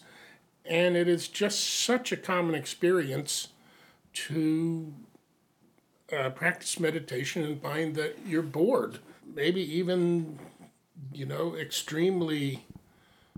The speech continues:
irritatingly fingernails on the blackboard type of bored. So that was one reason to explore what the quality of boredom is in, in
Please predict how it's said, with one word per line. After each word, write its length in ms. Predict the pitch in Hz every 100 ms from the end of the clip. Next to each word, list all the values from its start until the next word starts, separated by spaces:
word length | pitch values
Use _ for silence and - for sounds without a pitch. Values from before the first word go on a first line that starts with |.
| - _ -
irritatingly 1000 | 156 165 143 170 202 165 135 123 117 117 - - _ _
fingernails 720 | - 165 156 151 151 151 151 151
on 120 | 143
the 80 | 139
blackboard 800 | 147 170 185 147 135 127 113 - - -
type 260 | - 135 123
of 140 | 117
bored. 420 | 123 120 113 110 - - - - - - - _ _
So 160 | - 196
that 200 | 233 311
was 180 | 320 -
one 240 | 233 220
reason 380 | 151 135 170 151
to 220 | - 160
explore 760 | 151 139 - 160 165 165 156 - - _ -
what 180 | 151 143
the 60 |
quality 400 | 139 170 160 151
of 120 | 135
boredom 380 | 117 151 147 139
is 300 | 139 147 139
in, 420 | 147 135 135 131 135 -
in 460 | 170 147 143 143